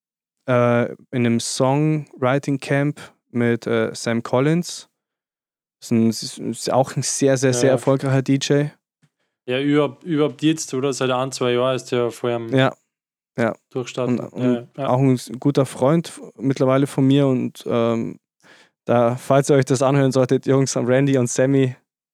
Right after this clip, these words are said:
Speaker 1: liebe Grüße an euch. Ähm, da haben wir dieses Songwriting Camp gemacht und der Sammy hat auch so ein externes Studio gehabt und ich denk, dachte mir so, waren wir zwei Tage da, also zwei Tage, zwei Songs produziert und dachte mir, „Das ist so geil, Mann, ich brauch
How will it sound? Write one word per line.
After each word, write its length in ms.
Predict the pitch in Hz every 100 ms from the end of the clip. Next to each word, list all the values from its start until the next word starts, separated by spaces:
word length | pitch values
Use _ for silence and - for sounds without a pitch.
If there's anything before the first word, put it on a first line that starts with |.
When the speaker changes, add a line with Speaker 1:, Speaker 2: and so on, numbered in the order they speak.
| _ _ -
Speaker 1:
liebe 240 | 135 131 123
Grüße 340 | - 131 127
an 120 | 117
euch. 320 | 113 120 120 - _ _ _ _ _ _ _ _
Ähm, 840 | 120 120 117 117 117 113 110 110 113 - _ _ _ _ _ _ -
da 80 |
haben 80 | 123
wir 60 | 147
dieses 240 | 135 135
Songwriting 400 | - 170 147 135
Camp 240 | 127 127 127
gemacht 400 | 123 127 151 -
und 160 | 131
der 100 | 123
Sammy 260 | 123 147 160
hat 120 | 147
auch 220 | 101 143
so 100 | -
ein 160 | 131 117
externes 480 | 139 - - 131 127
Studio 300 | - 143 123
gehabt 300 | 113 127 131
und 60 |
ich 60 | 120
denk, 280 | 123 123 -
dachte 240 | 127 135
mir 160 | 135 123
so, 160 | 123
waren 160 | 113 120
wir 100 | 120
zwei 160 | - 107
Tage 340 | - 113 143
da, 240 | 156 165 156
also 200 | - 107
zwei 220 | - 117
Tage, 320 | - 123 123
zwei 180 | - 107
Songs 400 | - 131 170 - _ _ _ _ _ _
produziert 540 | - 147 143 - 156 - _ _ _ _ _ _ _ -
und 80 | 127
dachte 220 | 127 135
mir, 100 | 131
„Das 140 | 131
ist 280 | 117 147 -
so 240 | - 170 165
geil, 260 | - 139 156
Mann, 120 | 139
ich 140 | 131
brauch 220 | - 127